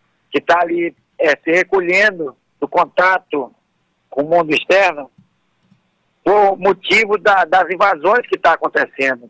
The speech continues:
Tá tendo muitas invasões, né, nessa região, é, pessoas e mais pessoas chegando e passando por cima, e a gente fica, é, meio que, é,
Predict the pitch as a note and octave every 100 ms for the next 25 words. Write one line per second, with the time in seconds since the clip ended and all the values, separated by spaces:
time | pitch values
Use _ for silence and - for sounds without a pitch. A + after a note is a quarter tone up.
0 | - C3+ - D#3 D3 C#3+ F#3+ A3+ G3 D#3
1 | E3 C3+ D#3 E3+ D3+ D#3 D3 C#3 C#3 C#3+
2 | C#3+ B2+ C#3+ D#3 F3+ G#3+ _ _ _ _
3 | _ _ _ - C#3+ D3+ _ - C#3 -
4 | F3+ G#3 E3 E3+ E3 E3 D3+ D#3+ C#3+ D3
5 | C#3+ D3+ F3 F3+ E3+ F3+ E3 D#3+ D3+ _
6 | _ _ _ _ _ _ _ _ _ _
7 | _ - C#3 C#3 E3 F3 - D#3 - E3+
8 | G3+ A3+ B3 - _ _ _ _ _ _
9 | _ _ - E3 F#3+ G#3 G3 G3+ G3+ -
10 | G#3 G#3 A#3+ A3 F#3+ - F#3+ F#3+ F3 F3+
11 | G3 G#3 G3 G#3 G#3 G#3 G3+ G3 F#3+ F#3
12 | F3 E3 D#3 - _ _ _ _ _ _
13 | _ _ _ _ _ - C#3 D#3+ F#3